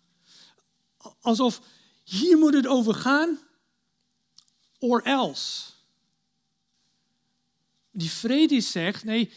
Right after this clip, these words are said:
hier moeten we het wel met elkaar over hebben.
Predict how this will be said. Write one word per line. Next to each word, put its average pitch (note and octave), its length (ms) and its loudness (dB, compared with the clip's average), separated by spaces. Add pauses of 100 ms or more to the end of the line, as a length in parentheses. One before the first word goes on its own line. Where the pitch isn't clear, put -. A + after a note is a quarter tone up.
(140)
hier C4 260 2
moeten C4+ 500 2
we D4 60 -2
het G3+ 80 -6
wel A3+ 240 -2
met F#3+ 160 -4
elkaar F#3 400 -4
over D3 280 -6
hebben. D4 400 -2